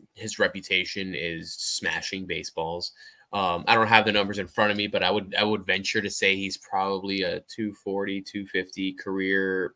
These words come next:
hitter. Um, you know,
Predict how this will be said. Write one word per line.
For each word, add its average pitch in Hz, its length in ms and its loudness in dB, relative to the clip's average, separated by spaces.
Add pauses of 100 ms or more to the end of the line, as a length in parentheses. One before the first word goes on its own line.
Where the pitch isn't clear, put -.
hitter. 107 640 2 (540)
Um, 90 720 2 (280)
you 98 140 -4
know, 85 380 -4